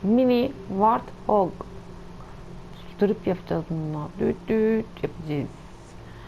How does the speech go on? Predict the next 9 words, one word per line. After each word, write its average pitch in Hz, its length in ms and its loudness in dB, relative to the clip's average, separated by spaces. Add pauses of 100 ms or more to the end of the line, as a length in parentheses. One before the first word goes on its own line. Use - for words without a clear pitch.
(380)
Ee, 208 880 6
bu 247 100 4
paket 269 480 4 (160)
toplamda 233 680 6
bin 226 200 6
dört 233 260 2
yüz 190 160 0
V-Bucks 220 540 4 (360)
indirimli. 220 800 6